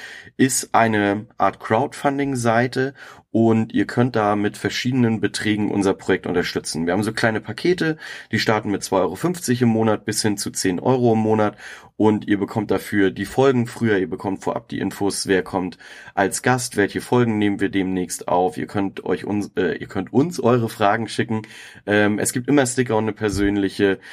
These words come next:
Nachricht von uns. Dazu gibt's exklusive Audioinhalte wie Outtakes, ähm, Audiosteckbriefe. Wir stellen den Gästen immer zusätzlich noch mal ein paar Fragen, die dann nur ihr hören könnt.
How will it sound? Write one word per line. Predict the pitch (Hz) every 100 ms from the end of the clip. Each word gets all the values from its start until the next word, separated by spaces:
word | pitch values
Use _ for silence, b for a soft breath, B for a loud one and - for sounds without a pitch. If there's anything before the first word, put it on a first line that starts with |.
| B B -
Nachricht | 104 104 123 123 120 -
von | 107 87
uns. | 101 104 -
Dazu | 104 95 - 101
gibt's | 98 -
exklusive | - - - 110 98 98 -
Audioinhalte | 117 120 113 107 98 101 92 87 95 87
wie | 104
Outtakes, | 98 101 - 92 90 90 - -
ähm, | 95 90 92 92 -
Audiosteckbriefe. | 107 101 101 - 101 - - 90 95 85 95 87 B B B B
Wir | 104 98
stellen | - 101 101
den | 98
Gästen | 98 - 101
immer | 98 95
zusätzlich | - 110 101 - 104 92
noch | 98 95
mal | 92 92
ein | 85
paar | 90 85
Fragen, | - 101 101 110 107 101
die | 95
dann | 95 90
nur | 90 95
ihr | 127 131
hören | 120 113 110
könnt. | 113 104 101